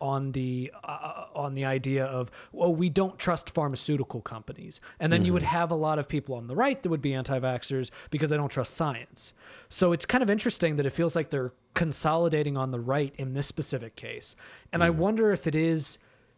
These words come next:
Speaker 1: just the nature of anti-science sentiment on the right, or if it's because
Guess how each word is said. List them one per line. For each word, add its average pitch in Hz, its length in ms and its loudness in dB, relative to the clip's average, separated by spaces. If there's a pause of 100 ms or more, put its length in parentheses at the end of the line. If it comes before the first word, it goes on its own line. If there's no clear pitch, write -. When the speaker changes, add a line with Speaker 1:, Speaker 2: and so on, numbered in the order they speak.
(100)
Speaker 1:
just 143 540 0 (180)
the 170 140 2
nature 156 460 0
of 143 100 0
anti-science 143 800 0
sentiment 147 500 -2
on 143 200 -2
the 131 80 -2
right, 175 360 0
or 151 200 2
if 143 100 -6
it's 147 180 -2
because 143 720 0